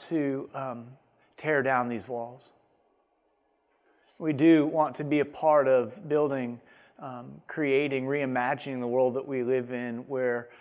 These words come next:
we're not placing ourselves and other people in categories. And that the way that you, um,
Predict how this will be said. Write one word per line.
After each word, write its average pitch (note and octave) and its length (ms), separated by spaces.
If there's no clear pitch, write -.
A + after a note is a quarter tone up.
we're C#3+ 140
not C#3 240
placing C#3 360
ourselves C3 500
and C3+ 80
other B2 160
people C3 340
in A2+ 80
categories. A#2+ 1080
And C#3+ 140
that C3+ 160
the D3 80
way D#3 280
that D3 140
you, D3+ 600
um, B2 440